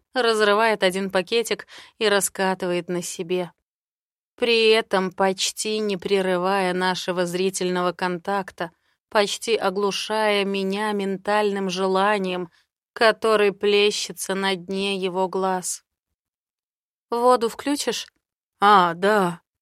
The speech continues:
Хоть немного отдохнуть от того напряжения, что стянуло все тело, словно пленкой. Но стоило Костину подойти ближе,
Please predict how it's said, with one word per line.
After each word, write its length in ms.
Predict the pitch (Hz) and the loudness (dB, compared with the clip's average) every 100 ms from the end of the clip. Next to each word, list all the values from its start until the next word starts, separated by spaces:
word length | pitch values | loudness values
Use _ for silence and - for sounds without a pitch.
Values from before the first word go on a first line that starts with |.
| _ _ _ - | _ _ _ -4
Хоть 260 | 254 233 | -2 -2
немного 600 | 233 220 220 226 196 196 | -2 -2 0 0 2 2
отдохнуть 680 | 180 170 190 185 208 208 190 | 0 0 -2 -2 -6 -4 -4
от 120 | 175 | -4
того 240 | 190 190 | -4 -4
напряжения, 840 | 196 175 185 180 196 214 190 180 175 - _ | -4 -6 -6 -6 -4 -4 -4 -6 -10 -18 _
что 280 | - - 208 | -10 -4 -4
стянуло 580 | - - 208 208 196 185 | -2 -4 -2 -2 0 -2
все 280 | - 196 | -2 -6
тело, 480 | 185 - 226 214 202 - - - | -4 -4 -2 0 -2 -4 -20 -12
словно 560 | - 208 202 196 196 | -4 0 0 0 -4
пленкой. 640 | 185 202 208 185 - 180 - _ _ _ _ - | -4 -4 -2 -4 -10 -14 -16 _ _ _ _ -8
Но 200 | 233 226 | -4 -2
стоило 520 | - 233 233 208 196 | -2 0 0 2 0
Костину 600 | 196 220 226 - 208 196 | 0 -2 -2 -4 -6 -6
подойти 460 | 196 190 196 - 214 | -4 -2 -2 -2 -4
ближе, 540 | 180 196 220 190 175 | -2 0 0 0 -2